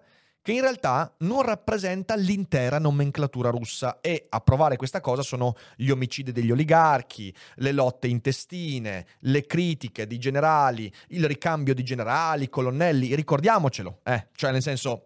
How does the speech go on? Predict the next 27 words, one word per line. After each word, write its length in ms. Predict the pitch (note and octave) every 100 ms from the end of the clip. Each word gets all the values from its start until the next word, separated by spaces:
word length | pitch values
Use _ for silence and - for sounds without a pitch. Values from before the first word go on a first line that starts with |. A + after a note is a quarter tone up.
| -
intorno 320 | C#3+ G3+ G#3
a 20 |
Putin 580 | G3 F#3+ B2+ A#2+ B2+ B2 _ -
non 200 | D#3 A#2
c'è 180 | G#3+
una 180 | G#3+ D#3
corte 480 | - B2 B2+ B2 B2+
di 100 | A#2+
persone 460 | B2 A2 C#3 C3 A2 - -
tutte 220 | - F#3
quante 240 | D#3 B2+ B2+
d'accordo 300 | A#2+ G#2+ A2
solo 180 | G#2+ G2
con 160 | G2+
Putin. 420 | - - - E2+ - _ _ - - _ _ _
Se 400 | - - D4+ E4+
dall'altra 360 | C#4 F#3+ F3
parte 460 | F#3 G#3+ - G3 C#3
viene 340 | D3 G3 E3+
rimosso 480 | E3 F3+ F#3+ A3 F3+
Zelensky, 840 | C3+ C3+ A#2+ G2 - - D#2+ A2+ B2 _ _ _ _ _ _ _
non 140 | A3+ A3+
è 240 | D4+ A3+
che 100 | D#3+
l'Ucraina 460 | D3+ D3+ C#3+ D3+ C#3+
dice: 280 | C3 D3
"Adesso, 760 | C#3+ E3+ - C3+ A2+ F2 -